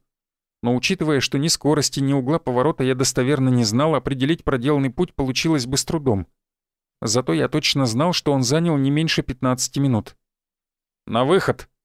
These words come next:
снова скомандовал Кастет, и меня подхватили под руки.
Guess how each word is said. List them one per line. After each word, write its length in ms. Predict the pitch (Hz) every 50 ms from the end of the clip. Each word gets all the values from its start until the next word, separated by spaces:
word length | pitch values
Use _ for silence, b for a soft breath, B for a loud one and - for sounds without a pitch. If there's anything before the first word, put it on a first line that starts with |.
| _ _ _
снова 340 | - - 147 151 160 151 143
скомандовал 580 | - - - 143 143 143 143 135 131 139 131
Кастет, 420 | - 143 131 - - - 190 - 151
и 40 |
меня 220 | 135 131 139 156 156
подхватили 520 | - - - - 139 135 - - 147 147
под 220 | - - 131 113 110
руки. 300 | 110 - - 101 -